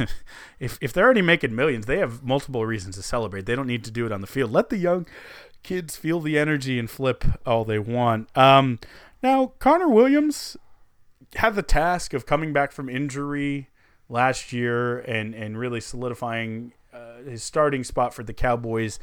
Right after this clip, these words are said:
and just a, a little task of, of lining up against, I don't think it's controversial to say, the best player in the N F L, Aaron Donald. Um, certainly the best defensive player, I think you could very much argue. And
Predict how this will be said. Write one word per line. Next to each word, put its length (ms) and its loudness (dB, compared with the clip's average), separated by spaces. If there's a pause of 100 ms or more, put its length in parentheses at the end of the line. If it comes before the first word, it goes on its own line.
(280)
and 120 -6
just 220 -4
a, 60 0
a 120 -6
little 300 0
task 420 2
of, 200 -4
of 200 -8
lining 300 -4
up 140 -6
against, 380 -10 (460)
I 80 -14 (280)
don't 160 -12
think 100 -12
it's 100 -16
controversial 580 -8
to 100 -16
say, 200 -4
the 140 -6
best 320 -2
player 300 -2
in 80 -8
the 100 -8
N 100 -8
F 140 -10
L, 180 -2
Aaron 280 -6
Donald. 400 -4 (340)
Um, 240 -4
certainly 300 0
the 100 -2
best 160 0
defensive 400 -10
player, 220 -6
I 40 -6
think 140 -10
you 100 -10
could 140 -16
very 200 -6
much 200 -10
argue. 320 -8
And 220 -14